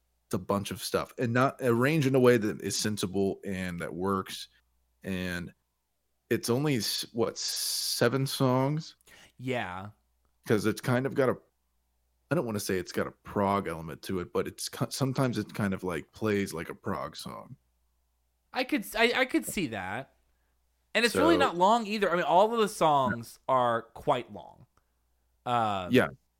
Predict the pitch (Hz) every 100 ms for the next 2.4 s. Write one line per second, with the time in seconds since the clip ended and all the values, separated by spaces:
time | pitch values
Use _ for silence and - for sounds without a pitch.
0 | _ _ _ - 139 127 147 143 135 143
1 | 131 135 - 180 196 180 - 156 160 151
2 | 156 135 127 117